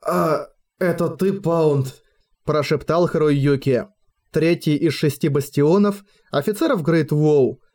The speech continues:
берстлинкер седьмого уровня Айрон Паунд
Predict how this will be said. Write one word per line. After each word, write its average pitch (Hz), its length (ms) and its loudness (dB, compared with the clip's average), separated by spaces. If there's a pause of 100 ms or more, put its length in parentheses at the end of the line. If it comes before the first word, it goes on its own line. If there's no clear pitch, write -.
берстлинкер 151 760 0
седьмого 185 460 0
уровня 208 580 2
Айрон 147 380 0
Паунд 131 500 -2